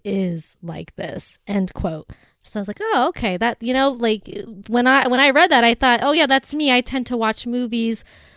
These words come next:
with things, with, with things that have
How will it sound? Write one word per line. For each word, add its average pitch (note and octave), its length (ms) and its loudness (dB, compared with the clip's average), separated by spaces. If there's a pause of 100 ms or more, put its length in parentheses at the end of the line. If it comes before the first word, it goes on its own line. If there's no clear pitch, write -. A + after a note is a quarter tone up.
(140)
with G#3 160 -2 (120)
things, A#3 680 -2 (300)
with, G#3 300 -8 (180)
with - 160 -10
things A#3+ 160 -6
that G#3 80 -6
have G3+ 120 -8